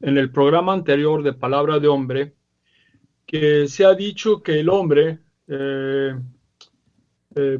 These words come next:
pues ha sido deshombrizado, ¿cómo, cómo se podría decir? Ha perdido su carácter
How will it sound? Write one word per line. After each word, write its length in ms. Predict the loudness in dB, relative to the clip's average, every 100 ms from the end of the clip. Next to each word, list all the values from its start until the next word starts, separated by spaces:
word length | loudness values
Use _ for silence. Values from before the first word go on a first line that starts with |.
| 0
pues 380 | 0 0 -8 -4
ha 160 | 0 0
sido 1000 | 0 -6 -4 6 8 10 8 4 0 -2
deshombrizado, 1000 | -6 -6 -4 -2 0 -2 0 2 2 -2
¿cómo, 240 | -4 -6 -8
cómo 240 | -6 -8
se 120 | -8 -6
podría 300 | -2 0 -2
decir? 420 | -4 -4 -4 -4 _ _ _
Ha 160 | -4 0
perdido 440 | 0 0 2 2
su 180 | 2 -6
carácter 640 | -4 -2 -4 -4 -4 -4